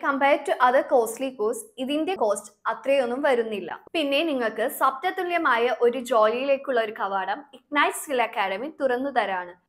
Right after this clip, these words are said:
ഒരു ചെറിയ രജിസ്ട്രേഷൻ ഫീസ് മാത്രം വാങ്ങിക്കൊണ്ട് ഈ ഒരു കോഴ്സിലൂടെ നിങ്ങൾക്ക് ജോലി കിട്ടിയതിനു ശേഷം നിങ്ങൾക്ക് ഇൻസ്റ്റാൾമെന്റ് ആയിട്ട് ബാലൻസ് എമൗണ്ട്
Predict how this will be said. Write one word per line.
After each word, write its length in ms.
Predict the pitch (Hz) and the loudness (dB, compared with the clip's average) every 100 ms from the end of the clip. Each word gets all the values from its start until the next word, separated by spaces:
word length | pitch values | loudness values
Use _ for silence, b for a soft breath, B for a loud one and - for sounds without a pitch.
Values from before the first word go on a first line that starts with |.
| - | -4
ഒരു 120 | 269 | -4
ചെറിയ 540 | 262 285 294 277 370 | -6 0 2 2 2
രജിസ്ട്രേഷൻ 680 | 403 294 262 269 277 285 330 | 0 -2 -4 -6 -6 -4 -6
ഫീസ് 300 | 311 302 302 | -6 -8 -4
മാത്രം 420 | 262 226 240 302 | -2 -2 -2 -4
വാങ്ങിക്കൊണ്ട് 640 | 269 220 208 208 185 180 - _ | 0 -2 -4 -8 -10 -10 -16 _
ഈ 120 | 311 392 | 0 2
ഒരു 140 | 392 | 2
കോഴ്സിലൂടെ 680 | 381 285 269 269 233 214 269 | 4 4 2 0 0 0 0
നിങ്ങൾക്ക് 260 | 311 262 277 | -2 -6 -2
ജോലി 300 | 285 262 339 | 2 2 2
കിട്ടിയതിനു 540 | 302 277 262 277 294 | -6 -2 0 0 -4
ശേഷം 500 | 294 226 208 - 180 - b b b | -2 -2 -2 -6 -12 -16 b b b
നിങ്ങൾക്ക് 460 | 277 254 233 233 294 - - | -4 -2 -2 -2 -4 -6 -6
ഇൻസ്റ്റാൾമെന്റ് 680 | 277 285 370 330 359 330 269 | -4 0 4 4 4 0 0
ആയിട്ട് 280 | 214 214 311 | 0 0 0
ബാലൻസ് 580 | 277 247 226 269 359 - | 4 6 6 2 -4 -6
എമൗണ്ട് 480 | 254 233 208 208 | -4 -2 -2 -4